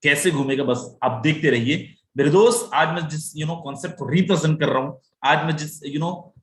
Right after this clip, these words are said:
अ, अपॉर्चुनिटी को रिप्रेजेंट कर रहा हूं, उसका नाम है फोर्सेस। कुछ लोग फोसास बोलते हैं, कुछ लोग फोर्सेस बोलते हैं, लेकिन बोलते हैं ना दोस्त, doesn't matter आपका रैपर कैसा है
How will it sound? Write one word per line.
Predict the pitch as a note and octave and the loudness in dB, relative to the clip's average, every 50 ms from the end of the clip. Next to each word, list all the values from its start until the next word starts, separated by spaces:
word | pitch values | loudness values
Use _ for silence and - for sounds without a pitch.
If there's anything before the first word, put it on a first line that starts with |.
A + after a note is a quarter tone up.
| _ | _
अ, | - C#3 C#3 C#3 C3+ C#3 D3 F3 | -2 0 0 2 2 0 0 0
अपॉर्चुनिटी | F#3+ A3 A3 - A3 G#3 - - | 2 2 2 4 2 2 2 0
को | F3 | -2
रिप्रेजेंट | D#3+ D3 D3+ D3+ D#3+ D#3 D3+ D3+ D3+ - D3 | -2 -2 -2 -4 -6 -8 -8 -10 -8 -8 -6
कर | C#3+ | -6
रहा | C3 C#3+ | -4 -6
हूं, | C#3+ D3 | -6 -8
उसका | D3 - - D3+ | -10 -10 -6 -4
नाम | C3+ C3 C3 C#3 | -4 -2 -2 -4
है | C3 | -6
फोर्सेस। | C3 - - F3+ F3+ - - B2 A#2 - - | -8 -4 -2 -2 -2 -2 -4 -8 -12 -10 -10
कुछ | D#3+ D#3+ E3+ | -8 -6 -6
लोग | E3+ E3 - | -6 -6 -4
फोसास | D#3 D#3+ D#3+ F#3+ F3 E3+ | -4 -2 0 2 2 2
बोलते | D#3+ - E3 E3 - F3 | 2 0 -4 -4 -4 -6
हैं, | E3 D3+ | -6 -6
कुछ | D3 D3 | -8 -10
लोग | D3 C#3+ | -10 -10
फोर्सेस | - D3+ E3 D#3+ - E3 E3 | -10 -10 -10 -10 -10 -8 -6
बोलते | D#3+ D#3 D#3 D#3 | -6 -6 -4 -4
हैं, | D3+ | -4
लेकिन | D3+ D3 D3 | -4 -2 -2
बोलते | D3 C#3+ C#3 - | -2 -2 -4 -4
हैं | E3 | -6
ना | E3+ | -4
दोस्त, | D#3 D3 D#3+ F#3+ G3+ - - _ _ _ _ _ _ _ _ _ _ _ - B2+ | -2 0 2 2 0 0 -4 _ _ _ _ _ _ _ _ _ _ _ -16 -8
doesn't | A#2 A#2+ D3+ D3 E3+ G3 G3 | -2 0 0 2 2 2 4
matter | F#3 F3 D#3+ E3 D#3 D#3+ - - - | 2 2 2 0 0 -2 -2 -2 -2
आपका | C#3 - - D3+ C3 | -2 -2 0 -2 -2
रैपर | A#2 A#2+ C#3 D#3+ D#3 F3 G3 | 0 0 0 0 0 0 -2
कैसा | D3+ - D#3+ D3 D3 - C#3+ | -2 -2 -4 -6 -4 -6 -6
है | C3 C#3+ D3+ - | -6 -6 -8 -10